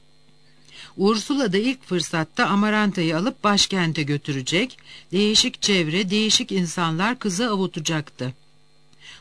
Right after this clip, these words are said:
Bu haberi duyar duymaz Rebecca'nın hastalığı filan kalmadı.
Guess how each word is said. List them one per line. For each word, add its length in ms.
Bu 160
haberi 360
duyar 380
duymaz 460
Rebecca'nın 540
hastalığı 560
filan 360
kalmadı. 640